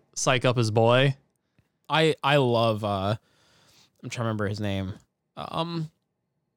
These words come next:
Speaker 2: uh, Max
Speaker 1: Schmidt?
Speaker 2: Greenfield. Max Green-, I, I think he's hilarious. Yeah, Schmidt's my favorite part in, in New Girl.
Speaker 1: Yeah, same. I think he's him or, uh, the, the other guy, the, the schlubby guy. But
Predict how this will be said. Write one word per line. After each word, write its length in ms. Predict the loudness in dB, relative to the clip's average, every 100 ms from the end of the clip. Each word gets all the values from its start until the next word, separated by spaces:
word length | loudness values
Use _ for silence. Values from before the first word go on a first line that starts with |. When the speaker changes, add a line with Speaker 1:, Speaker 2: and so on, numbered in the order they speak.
| _ _ -18 -8
Speaker 2:
uh, 160 | -4 0
Max 180 | 2 2
Speaker 1:
Schmidt? 100 | 2
Speaker 2:
Greenfield. 520 | -2 -2 0 2 0 _ _ -4
Max 220 | -2 -2
Green-, 140 | -4 -2
I, 180 | -2 0
I 120 | 0
think 160 | 0
he's 180 | -2 -4
hilarious. 640 | -4 -6 -6 -6 -4 -6 -8 _
Yeah, 220 | -4 -4
Schmidt's 320 | -2 0 0 2
my 100 | 0
favorite 240 | 0 -2
part 240 | -2 -2
in, 100 | -4 -4
in 240 | -4 -2
New 120 | -4
Girl. 320 | -6 -8 -8 -12 _ _ _ _ _ -4
Speaker 1:
Yeah, 300 | 0 0 0
same. 500 | -2 -2 -2 -4 -4
I 40 |
think 200 | -4 -2
he's 420 | -2 -2 -4 -8 -14 _ -2
him 300 | 0 2 2
or, 200 | 2 2
uh, 320 | 0 -2 -4
the, 140 | -4 -2
the 140 | 0
other 200 | 0 0
guy, 380 | -2 0 -2 -4 -8 -8
the, 320 | -4 -2 -4 -6
the 80 | -6
schlubby 380 | -2 -2 -2
guy. 280 | -4 -4 -6 _ _ _ _ -2
But 340 | 2 2 0